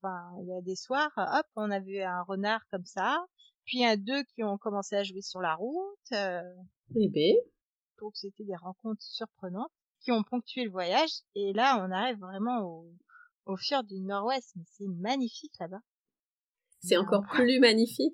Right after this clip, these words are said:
Speaker 2: parce que tout a été magnifique jusqu'à présent.
Speaker 1: Bah, disons que là, il y a vraiment pas de monde.
Speaker 2: Ah,
Speaker 1: C'était,
Speaker 2: c'est
Speaker 1: euh,
Speaker 2: moins que moins.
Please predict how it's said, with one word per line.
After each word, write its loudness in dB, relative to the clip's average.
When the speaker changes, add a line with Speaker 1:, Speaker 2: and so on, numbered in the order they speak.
Speaker 2:
parce 2
que 0
tout -2
a 8
été 4
magnifique 2
jusqu'à -4
présent. 2
Speaker 1:
Bah, 6
disons 2
que 2
là, 10
il 4
y 4
a 4
vraiment 4
pas 10
de -6
monde. -2
Speaker 2:
Ah, 12
Speaker 1:
C'était, -12
Speaker 2:
c'est -8
Speaker 1:
euh, 6
Speaker 2:
moins 12
que 12
moins. 6